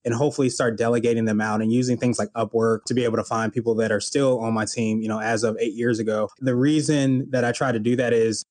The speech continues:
I didn't read the book at the time, but there's a book called The E-Myth, and it talks a lot about how people are really great at what they do and they decide to start a business and they realize that running a business is about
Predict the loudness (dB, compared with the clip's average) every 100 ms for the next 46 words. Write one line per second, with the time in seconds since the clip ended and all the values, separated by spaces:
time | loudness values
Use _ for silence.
0 | _ -6 -2 0 0 2 0 0 -2 -2
1 | -4 -6 -6 -2 -2 -2 -2 -2 -2 -4
2 | -6 -6 -8 -6 -2 0 0 -2 -6 -10
3 | -8 -4 -4 -2 -2 0 0 -2 -4 -4
4 | -4 -4 -4 -2 -2 -4 -2 -2 -2 -4
5 | -6 -6 0 2 2 0 -4 -4 -4 -2
6 | -2 -2 0 0 2 0 -2 -8 -12 -10
7 | -4 0 2 2 2 2 0 0 0 2
8 | 2 2 0 0 -2 -2 -4 -2 0 -2